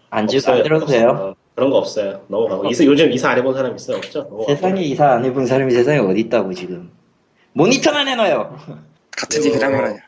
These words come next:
Speaker 3: 음.
Speaker 1: 에?
Speaker 2: 뭐가, 뭐가 또 있나?
Speaker 3: 그런 얘기를 하란 말이야, 그런 얘기를.
Speaker 1: 모니터나 주세요, 모니터나.
Speaker 3: 칼리토가 일본에서 한국으로 넘어올 당시 모니터와 컴퓨터와 플레이스테이션 쓰리를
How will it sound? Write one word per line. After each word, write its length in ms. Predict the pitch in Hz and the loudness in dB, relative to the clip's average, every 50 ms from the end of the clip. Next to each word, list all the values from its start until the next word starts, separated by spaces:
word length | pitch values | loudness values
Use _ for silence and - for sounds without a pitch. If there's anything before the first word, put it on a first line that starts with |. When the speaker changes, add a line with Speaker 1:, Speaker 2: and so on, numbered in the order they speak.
| _ _ _ _ - | _ _ _ _ -20
Speaker 3:
음. 160 | 101 87 - _ _ _ _ - | -20 -20 -20 _ _ _ _ -8
Speaker 1:
에? 40 | 123 | -8
Speaker 2:
뭐가, 280 | 403 480 - - - - - - - | -8 -6 -8 -8 -10 -10 -12 -20 -20
뭐가 200 | 98 98 104 - - | -12 -12 -10 -10 -8
또 60 | 135 | -10
있나? 120 | 139 131 | -10 -8
Speaker 3:
그런 260 | 117 - 135 143 156 | -8 -2 0 2 4
얘기를 240 | 160 151 131 135 123 | 4 4 2 2 0
하란 180 | 131 131 139 131 | 0 -2 -2 -4
말이야, 160 | 127 120 104 | -4 -8 -10
그런 260 | - - 120 120 117 110 | -12 -12 -12 -10 -10 -10
얘기를. 240 | 101 95 - - _ _ _ _ _ _ _ _ 85 _ | -12 -14 -18 -20 _ _ _ _ _ _ _ _ -20 _
Speaker 1:
모니터나 460 | - 104 120 156 156 160 185 - 151 | -14 -10 -10 -8 -4 -2 -2 -2 -2
주세요, 340 | 135 120 113 131 123 117 104 | -2 -4 -2 0 2 2 0
모니터나. 520 | 104 104 101 104 117 117 - 110 92 90 | 0 -4 -8 -10 -10 -10 -10 -10 -10 -10
Speaker 3:
칼리토가 720 | 87 - 165 165 185 180 - 185 175 143 156 151 156 151 151 _ _ _ | -6 -6 -2 -2 -2 -4 -4 -6 -2 0 2 2 2 0 -4 _ _ _
일본에서 380 | _ - 143 143 143 143 139 143 | _ -8 -6 -4 -4 -4 -4 -6
한국으로 520 | 135 143 175 180 165 165 143 147 131 131 120 | -10 -10 -10 -8 -8 -8 -8 -8 -8 -8 -8
넘어올 280 | 117 117 123 123 120 | -8 -8 -8 -8 -10
당시 500 | 113 - - 113 117 113 - - 120 113 107 _ _ _ _ _ _ _ _ _ _ - | -10 -14 -18 -20 -16 -16 -14 -12 -12 -14 -16 _ _ _ _ _ _ _ _ _ _ -10
모니터와 640 | 120 127 147 147 143 - 156 147 139 135 135 131 | -6 -4 -4 -4 -4 -6 -6 -4 -4 -4 -4 -6
컴퓨터와 720 | - - 165 160 147 156 - - - 143 135 135 131 127 123 _ | -10 -12 -12 -10 -10 -12 -12 -10 -8 -6 -4 -4 -4 -6 -8 _
플레이스테이션 920 | - - 147 156 151 147 143 135 - - - 147 143 131 117 139 135 127 | -14 -8 -4 -4 -2 -2 -4 -6 -10 -10 -6 -6 -6 -4 -4 -6 -8 -6
쓰리를 840 | 117 - - - - 185 170 180 175 160 139 143 143 139 127 117 107 | -6 -8 -8 -6 -6 -4 -2 -2 -2 -2 -2 -4 -4 -4 -6 -8 -10